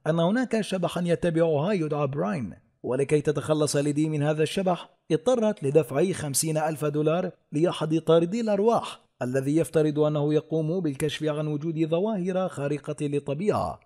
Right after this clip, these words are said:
فهي تؤمن بتلك التخاريف لدرجة أنها قامت بالتعاقد مع صائدي الأشباح لكي يقوموا بالكشف عن الأشباح داخل غرفتها التي تنام بها. ثانيًا،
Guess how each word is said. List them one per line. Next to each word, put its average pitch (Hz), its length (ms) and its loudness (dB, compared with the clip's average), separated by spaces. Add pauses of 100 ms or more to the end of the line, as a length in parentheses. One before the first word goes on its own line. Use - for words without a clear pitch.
(120)
فهي 139 260 4
تؤمن 147 460 0
بتلك 160 360 -4
التخاريف 156 540 -2 (540)
لدرجة 185 720 0
أنها 156 240 -2
قامت 156 440 -2
بالتعاقد 180 600 -2
مع 147 280 -4
صائدي 147 360 -2
الأشباح 151 600 -4 (140)
لكي 151 320 0
يقوموا 226 500 0
بالكشف 165 460 -4
عن 156 240 -2
الأشباح 170 600 -2 (120)
داخل 202 460 -2
غرفتها 165 880 -4 (160)
التي 160 420 0
تنام 147 420 -2
بها. 90 400 -10 (1800)
ثانيًا، 127 480 -2